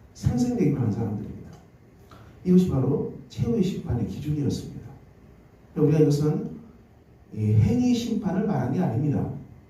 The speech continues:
우리가, 어, 행위로 구원받는 사람이 아닙니다. 이 비-, 본문의 비유는 정말 예수님께서 말씀하신 대로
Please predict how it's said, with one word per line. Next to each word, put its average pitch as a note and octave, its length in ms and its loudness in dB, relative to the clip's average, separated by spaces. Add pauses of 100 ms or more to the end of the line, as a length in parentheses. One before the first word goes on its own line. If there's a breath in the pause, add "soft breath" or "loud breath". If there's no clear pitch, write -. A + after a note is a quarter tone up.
(420)
우리가, C#3+ 440 0 (540)
어, - 340 -4
행위로 A3 360 2
구원받는 C#3 400 0
사람이 C#3 280 -2
아닙니다. G#2+ 520 -2 (1160)
이 D#3+ 180 0
비-, C#3 260 2
본문의 C#3+ 400 2
비유는 A#2+ 500 0 (580)
정말 A2+ 380 0 (140)
예수님께서 A2+ 480 -4
말씀하신 G2+ 560 -2
대로 - 460 -2